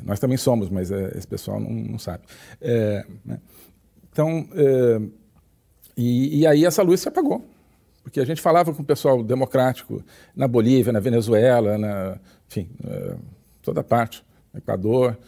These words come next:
O Equador, quando teve uma ameaça lá de, é, de um golpe, enfim, correísta, né, ou seja,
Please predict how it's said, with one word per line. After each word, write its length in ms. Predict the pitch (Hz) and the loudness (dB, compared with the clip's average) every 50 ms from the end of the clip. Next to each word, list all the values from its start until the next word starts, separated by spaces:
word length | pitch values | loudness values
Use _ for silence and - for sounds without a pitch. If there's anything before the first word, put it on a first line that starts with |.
| _ _ _ _ | _ _ _ _
O 60 | - | -8
Equador, 340 | - - 127 113 135 170 160 | -2 -2 2 4 4 4 4
quando 160 | - - - | 4 2 2
teve 160 | - 143 120 | 2 0 2
uma 80 | 131 127 | 0 0
ameaça 380 | 120 117 120 127 131 - 123 | 2 2 2 0 0 0 0
lá 160 | 110 110 120 | 0 0 0
de, 400 | 113 - 117 107 101 - - - _ _ _ _ _ _ _ _ | -2 -4 -6 -8 -8 -10 -12 -16 _ _ _ _ _ _ _ _
é, 480 | - - 104 101 101 92 92 95 92 - - _ _ _ _ _ _ _ | -4 -2 -2 -2 -2 -4 -4 -6 -8 -10 -14 _ _ _ _ _ _ _
de 100 | - 120 | -10 -6
um 60 | 98 | -2
golpe, 680 | 95 107 113 110 - - 107 98 92 92 90 90 87 - - _ | 2 2 2 2 0 -2 -4 -4 -4 -4 -6 -6 -8 -12 -16 _
enfim, 240 | - - 101 90 - - - | -12 -10 -10 -10 -10 -10 -2
correísta, 640 | - 107 - 113 98 104 127 151 147 - - 101 | -2 0 2 2 2 2 2 2 0 -2 -4 -4
né, 140 | 95 120 131 | -4 -2 -4
ou 60 | 107 | -4
seja, 500 | 92 - 104 98 90 80 98 85 85 - | -4 -4 -4 -4 -2 -2 -4 -4 -6 -8